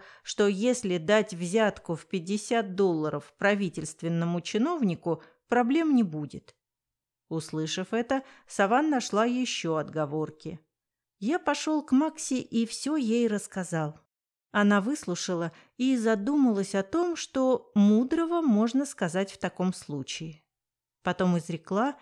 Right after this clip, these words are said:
что в этой части мира иностранцы, особенно американцы, имеют репутацию подлецов. Она вообще-то сказала «бабочек».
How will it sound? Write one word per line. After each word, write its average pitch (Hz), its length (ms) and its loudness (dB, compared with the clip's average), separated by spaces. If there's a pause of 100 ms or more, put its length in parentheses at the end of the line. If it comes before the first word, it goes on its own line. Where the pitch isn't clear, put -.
(160)
что 190 280 0
в 165 100 -4
этой 160 300 2
части 160 460 -6
мира 302 420 2 (240)
иностранцы, 208 1040 2 (100)
особенно 180 540 0
американцы, 196 880 0 (260)
имеют 311 540 6
репутацию 277 760 -2
подлецов. 226 920 -2 (560)
Она 185 420 2
вообще-то 185 520 -2
сказала 185 500 0
«бабочек». 180 840 -4